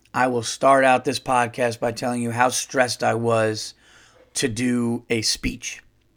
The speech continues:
Now, uh, I think I mentioned it, but I will let you guys know. So my only obligation was really whatever,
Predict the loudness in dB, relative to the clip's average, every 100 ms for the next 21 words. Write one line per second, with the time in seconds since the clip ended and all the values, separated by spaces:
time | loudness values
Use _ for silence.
0 | _ _ _ _ _ _ _ -10 2 4
1 | 6 2 -2 -12 -20 -20 _ 0 2 0
2 | -2 0 4 4 4 0 -2 -2 -2 -4
3 | -2 0 2 2 0 -2 -4 -2 -2 -2
4 | -6 -8 -6 4 6 6 2 4 6 6
5 | 2 2 4 2 0 -2 -4 -4 -4 -2
6 | -2 -2 2 4 4 0 -6